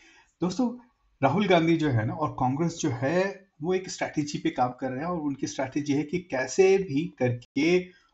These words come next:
ओबीसी समाज को अपनी तरफ आकर्षित किया जाए। और उसी कड़ी में आज उन्होंने प्र-, प्रधानमंत्री नरेंद्र मोदी पे हमला बोला और उन्होंने कहा कि भाई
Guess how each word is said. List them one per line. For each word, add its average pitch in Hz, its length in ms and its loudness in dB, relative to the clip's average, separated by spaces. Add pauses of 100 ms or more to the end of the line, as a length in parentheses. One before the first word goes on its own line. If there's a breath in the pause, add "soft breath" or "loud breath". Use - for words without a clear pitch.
(120)
ओबीसी 151 540 0
समाज 127 540 -2
को 151 220 2
अपनी 139 440 -4
तरफ 131 360 -4 (100)
आकर्षित 123 460 0
किया 117 220 2
जाए। 117 280 2 (560 soft breath)
और 151 260 4
उसी - 200 0 (340)
कड़ी 143 360 2
में 180 420 0
आज 151 480 -2 (140)
उन्होंने 135 440 -2
प्र-, - 1600 -6
प्रधानमंत्री 143 560 2
नरेंद्र 143 460 2
मोदी 127 280 -2
पे 123 140 -4
हमला 139 360 4
बोला 139 280 -2
और 165 60 -6
उन्होंने 143 240 -4
कहा 135 280 -6
कि 180 160 -8
भाई 143 240 -4